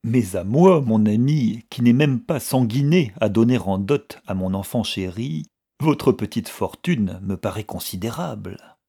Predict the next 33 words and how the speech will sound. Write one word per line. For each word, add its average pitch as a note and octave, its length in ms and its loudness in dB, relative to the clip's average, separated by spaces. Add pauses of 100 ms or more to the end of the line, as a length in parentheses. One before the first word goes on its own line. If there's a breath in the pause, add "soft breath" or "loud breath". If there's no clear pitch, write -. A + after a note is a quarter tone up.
(200)
et A#2+ 180 -2
votre A2+ 400 -4
demande A2 600 0
me G#2 140 -2
semble G#2+ 360 -2
un G2 60 -2
bonheur G#2 380 0
inespéré A#2+ 640 -4
pour A2+ 160 -4
notre G2+ 300 -4
famille F#2 580 -6 (140)
et F2 100 -10
pour - 240 -10
Florence. » G#2+ 680 -6 (1500)
Le G#2 100 -4
major D3+ 380 0
approuva A#2+ 380 -6
absolument A2+ 800 -4
le - 100 -6
secret - 400 -10
que - 140 -8
désirait F#2 400 -8
le A#2 80 -2
baronnet, F2 680 -6 (280)
craignant G#2+ 480 -6
que - 140 -8
la F#2+ 100 -4
jalousie G2+ 420 -4
de F#2+ 100 -8
Sophie - 440 -8
contre - 300 -12
sa - 160 -18
cousine B2 640 -8